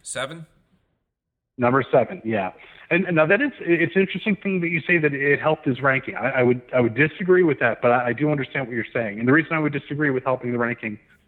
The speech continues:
Speaker 2: is because, again, on our criteria, number one is wins and losses.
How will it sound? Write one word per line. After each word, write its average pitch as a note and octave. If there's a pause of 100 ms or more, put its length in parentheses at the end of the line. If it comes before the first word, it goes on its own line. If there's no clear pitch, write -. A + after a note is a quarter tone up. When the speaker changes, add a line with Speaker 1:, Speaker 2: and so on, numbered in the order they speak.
(160)
Speaker 2:
is A#2+
because, A#2
again, B2
on A#2
our A2+
criteria, C#3
number A#2
one C3
is A2
wins A#2+
and A#2+
losses. A2+